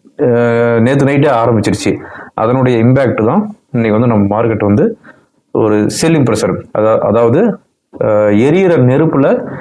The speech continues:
எண்ணெயை ஊத்துன கணக்கா இருக்குது. ஓகேங்களா? ஏற்கனவே வந்து இந்தியன் மார்க்கெட்டு டவுன் ஆயிட்டு இருக்குது.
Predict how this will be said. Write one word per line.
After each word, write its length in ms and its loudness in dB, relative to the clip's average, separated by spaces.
எண்ணெயை 400 0
ஊத்துன 340 0
கணக்கா 460 -2
இருக்குது. 300 0
ஓகேங்களா? 480 0
ஏற்கனவே 460 2
வந்து 320 2
இந்தியன் 320 2
மார்க்கெட்டு 540 0
டவுன் 280 0
ஆயிட்டு 220 0
இருக்குது. 300 0